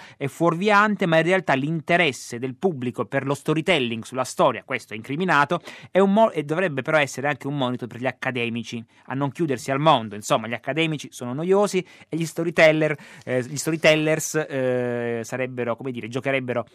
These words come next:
alle tre carte con la verità, ammesso che una verità storica, appunto, eh, fissata per sempre esista, no? Eh, la storia la scrivono i vincitori. Farfalle, corvi nel lager, questo sempre,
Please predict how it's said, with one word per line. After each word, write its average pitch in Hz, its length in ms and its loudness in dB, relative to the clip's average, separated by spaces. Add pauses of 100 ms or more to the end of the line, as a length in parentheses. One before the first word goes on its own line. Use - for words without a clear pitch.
(160)
alle 135 180 0
tre 135 220 -6
carte 120 400 2
con 123 200 -6
la 123 80 -2
verità, 127 480 -2
ammesso 131 540 -4
che 120 100 -12
una 123 100 -6
verità 127 280 -4
storica, 127 720 2
appunto, 127 500 -8 (200)
eh, 117 140 -6
fissata 135 480 0
per 131 140 -8
sempre 123 460 -4
esista, 113 560 -10
no? 139 200 -2
Eh, 110 140 -10
la 110 80 -12
storia 110 260 -10
la 107 60 -8
scrivono 147 300 -6
i - 20 -2
vincitori. 143 580 -2 (240)
Farfalle, 156 640 4
corvi 190 400 4
nel 139 180 0
lager, 107 320 0
questo 135 240 -8
sempre, 131 420 -2